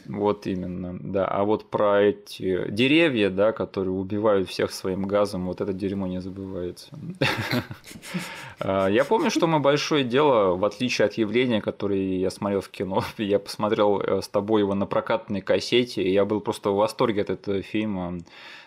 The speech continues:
Потому что он был, знаешь, смешной, он был экшоновый, это был криминальный фильм. И я потом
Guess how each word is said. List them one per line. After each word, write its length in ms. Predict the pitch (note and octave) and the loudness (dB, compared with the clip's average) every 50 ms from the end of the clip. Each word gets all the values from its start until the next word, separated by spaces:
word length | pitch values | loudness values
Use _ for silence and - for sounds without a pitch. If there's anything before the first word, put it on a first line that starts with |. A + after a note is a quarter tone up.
| _ _ | _ _
Потому 140 | - G2+ | -10 -8
что 180 | - - - G#2 | -6 -2 0 0
он 160 | G2+ G#2 G#2 | 2 2 0
был, 140 | G2+ G#2+ G#2 | 0 0 0
знаешь, 280 | G2+ G2+ G2 F#2+ F#2 - | 0 -2 -2 -4 -6 -6
смешной, 600 | - - G#2+ G#2+ - - A#2+ B2 B2+ C3 A#2+ A2 | -6 -4 -2 -2 -2 -2 0 2 2 4 4 4
он 160 | G#2+ G2+ G2 | 2 2 0
был 180 | F#2 G#2 G2 G2+ | 0 0 -2 -2
экшоновый, 720 | - - - - B2 A#2+ A2 G#2 G2+ G2 F#2 F#2+ F#2 F2+ F#2 | -2 -2 -2 -2 0 0 0 -2 -2 -2 -2 -2 -2 -2 -2
это 220 | - - - F#2 | -4 -6 -6 -12
был 200 | F2+ F#2+ G2+ F#2+ | -10 -10 -10 -10
криминальный 800 | - - A#2 G#2+ A2+ A#2 B2 A#2+ A#2 A2+ G#2 G#2 G2+ G2 G2+ G2+ | -4 -4 -2 -2 0 0 0 0 0 0 -2 -2 -4 -4 -4 -6
фильм. 560 | - - - G#2 G2 G2 F#2+ F#2 F#2 F2+ - - - - - - - - - _ | -6 -6 -6 -4 -2 -2 -2 -4 -6 -8 -10 -14 -18 -20 -20 -20 -20 -20 -20 _
И 440 | - G#2 G#2 G#2 G#2 G2+ G2 F#2+ | -4 -2 0 2 2 2 2 0
я 200 | F#2+ F#2+ G#2 A2 | 0 2 2 2
потом 460 | A2+ - A2+ A2 G#2+ B2+ A#2+ A2+ F#2+ | 2 4 2 2 2 2 2 0 -2